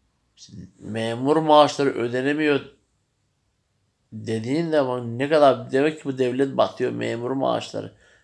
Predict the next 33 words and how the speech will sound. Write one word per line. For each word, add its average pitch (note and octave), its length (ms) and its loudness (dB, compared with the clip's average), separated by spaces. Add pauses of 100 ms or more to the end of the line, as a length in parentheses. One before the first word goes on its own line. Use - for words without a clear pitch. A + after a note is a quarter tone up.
(100)
E, A2+ 100 -6
işçi A#2 260 -6
maaşlarının D#3 500 2
ödenmediği D#3 520 0
çoğu - 240 -2
zaman D3 280 0
ödenmiyor A#2+ 580 -2 (520)
veya A#2+ 200 2
eksik A#2+ 360 -6
ödeniyor. G#2+ 440 -6 (1500)
Şu - 160 -16
son D3 460 -4 (680)
kırk C3+ 300 -10
elli B2+ 300 -2
yılda C3 480 -4
A G#2+ 160 -6
K A2+ 200 -6
P B2 160 0
ve A2+ 80 0
A A2+ 140 -2
K A2+ 160 -8
P'den A2+ 240 -6
önce G#2 200 -8
ya A2+ 360 -6 (640)
var B2 160 -2
mı C3+ 180 -8
bir B2 100 -14
tane A2+ 280 -4
işçi A2 300 -8
Allah G#2 300 -6
aşkına - 420 -8
desin A2 300 -12
ki, G#2+ 180 -20